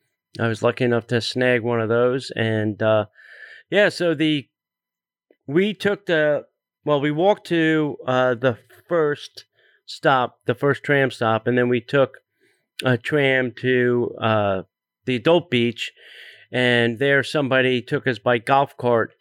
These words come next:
to our cabana and, uh, came in and showed us all the things. So it came stocked with Coke, Diet Coke, Sprite, uh, and bottled water, a fresh plate of fruit, and, uh, towels, wet towels in the refrigerator to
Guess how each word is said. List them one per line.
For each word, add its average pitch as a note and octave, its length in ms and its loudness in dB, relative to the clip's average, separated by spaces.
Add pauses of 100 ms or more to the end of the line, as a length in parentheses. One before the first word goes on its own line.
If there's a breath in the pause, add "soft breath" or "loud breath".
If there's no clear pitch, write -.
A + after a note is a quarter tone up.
(100)
to C#3+ 320 0
our A#2 420 2
cabana G#2+ 560 0 (560 loud breath)
and, A2 440 0
uh, G#2 180 2
came B2+ 240 -2
in A#2 100 2
and A2 120 -2
showed A2+ 380 0
us A2 220 -2
all A#2 160 2
the G2+ 100 -8
things. A2 320 -4
So C3 120 0
it B2+ 80 -8
came F3 180 0
stocked E3 460 -2
with C#3 240 -2
Coke, E3+ 320 0
Diet D3+ 260 -2
Coke, C#3+ 280 -2
Sprite, D3 640 -4 (760 loud breath)
uh, B2 380 0
and B2 300 0
bottled B2+ 300 0
water, F3+ 420 -2
a C3+ 80 -12
fresh - 340 0
plate C3 280 0
of - 80 -10
fruit, F#3+ 360 -2 (180)
and, A#2+ 400 -2 (260)
uh, A2+ 180 -2
towels, C3+ 720 -2
wet C#3 200 0
towels B2+ 420 0
in B2+ 80 -2
the B2 60 0
refrigerator B2+ 840 0
to - 60 -16